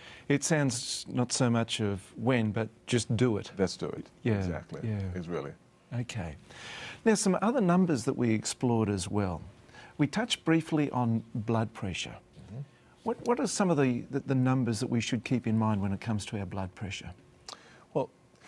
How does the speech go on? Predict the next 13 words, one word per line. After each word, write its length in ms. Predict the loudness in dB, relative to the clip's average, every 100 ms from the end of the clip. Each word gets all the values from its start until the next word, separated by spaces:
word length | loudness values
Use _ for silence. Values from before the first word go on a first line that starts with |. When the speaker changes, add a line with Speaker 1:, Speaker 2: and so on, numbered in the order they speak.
| -8
Speaker 2:
first 220 | -4 -2
of 80 | 0
all, 180 | 0 -2 -12 -6
a 100 | -4
normal 380 | 0 2 4 2
blood 240 | 2 0
pressure 340 | 0 -4 -4 -6
is 200 | -6 -6
really 460 | -2 2 2 0 -2 -8 _ _ _ _ _ _ _ _ -20 -20 -20 _ _ _ _ _
one 400 | -6 0 0 0
twenty 400 | -6 -2 0 0 -4 -6 -4
over 240 | -2 -2 -2
eighty 360 | -2 -2 -4